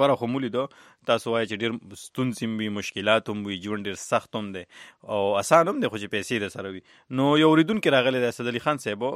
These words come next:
که ستاسو اجازه وي، نو هغې سره به خبرې اترې وکړو، بیا به تاسو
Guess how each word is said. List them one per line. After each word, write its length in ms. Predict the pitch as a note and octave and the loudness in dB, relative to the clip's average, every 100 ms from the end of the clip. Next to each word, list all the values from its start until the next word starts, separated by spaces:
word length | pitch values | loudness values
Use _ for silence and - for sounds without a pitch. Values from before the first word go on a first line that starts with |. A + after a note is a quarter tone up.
| B2 | -4
که 60 | |
ستاسو 300 | A2+ A#2+ A2+ | -2 -2 -2
اجازه 300 | G#2+ G#2 G2+ B2+ | -4 -2 -2 -4
وي، 80 | A2 - - - | -6 -10 -20 -10
نو 160 | G#2+ G#2 G#2 - | -4 -2 -2 -4
هغې 180 | A2 A#2 - | -4 -4 -4
سره 100 | G#2+ | -2
به 140 | G2+ G2+ - - | -2 -2 -4 -4
خبرې 220 | G#2 A#2+ A2+ | -2 -2 -2
اترې 160 | B2 | -4
وکړو، 200 | C3+ A2+ | -4 -2
بیا 60 | G#2+ | -4
به 80 | F#2+ F#2+ | -2 -4
تاسو 200 | F#2 | -4